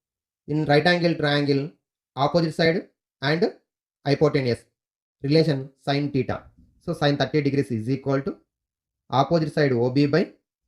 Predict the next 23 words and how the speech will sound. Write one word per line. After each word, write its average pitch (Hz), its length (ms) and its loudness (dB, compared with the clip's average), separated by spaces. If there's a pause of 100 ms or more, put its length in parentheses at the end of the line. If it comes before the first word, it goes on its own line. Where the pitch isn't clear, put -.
(300)
adjacent, 143 400 -4
uh, 135 140 -2
hypotenuse 160 600 -2
O 117 140 -2
P. - 80 -10 (640)
Sin 160 160 2
thirty 160 180 0
degrees 175 160 2
value 165 280 2 (200)
one 127 100 -2
by 135 120 2 (100)
two. 113 120 -10 (420)
O 151 120 2
B 165 180 2
is 151 60 0
the 175 100 2
radius 139 340 2
five 127 280 -4
centimeters 123 440 -4
by 185 80 2 (160)
O 110 40 0
P. - 220 -8 (600)
So, 127 60 -4